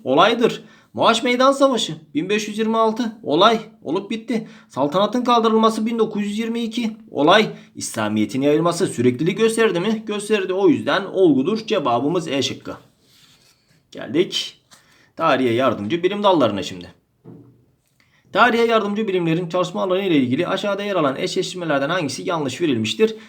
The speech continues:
Diplomasi, antlaşma, örnek verelim. Kadeş Antlaşması gibi, değil mi? Mısır, Hitit. Tamam, doğrudur. Filoloji, mühür. Bunu bırakalım, birazdan bilgiyi vereceğim. Heraldik, arma bilimidir. Tamam.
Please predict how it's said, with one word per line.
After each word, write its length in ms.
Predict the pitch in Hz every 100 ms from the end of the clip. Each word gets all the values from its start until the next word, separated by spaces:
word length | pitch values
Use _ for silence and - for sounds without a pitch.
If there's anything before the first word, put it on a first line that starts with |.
| _
Diplomasi, 520 | 220 220 156 120 117 175
antlaşma, 520 | 143 117 117 180 202
örnek 360 | 208 139 107
verelim. 480 | 113 107 131 175 180
Kadeş 320 | 170 135 104
Antlaşması 500 | 104 101 95 107 92
gibi, 240 | 104 - 98 _ -
değil 140 | 208
mi? 100 | 113 -
Mısır, 640 | - - - 139 - - _ -
Hitit. 400 | 160 - - - _ _ _ _ _ _ _ _ -
Tamam, 300 | 131 92 95
doğrudur. 500 | 117 127 127 - - _ - _
Filoloji, 460 | - 202 190 127 175
mühür. 400 | 156 117 170 - -
Bunu 160 | 214
bırakalım, 360 | 135 110 143 147
birazdan 340 | 139 117 107
bilgiyi 280 | 110 104 95
vereceğim. 380 | 123 127 139 160
Heraldik, 460 | 175 180 131 165 -
arma 360 | 127 127 151
bilimidir. 600 | 110 95 101 170 180 - -
Tamam. 460 | 95 85 143 214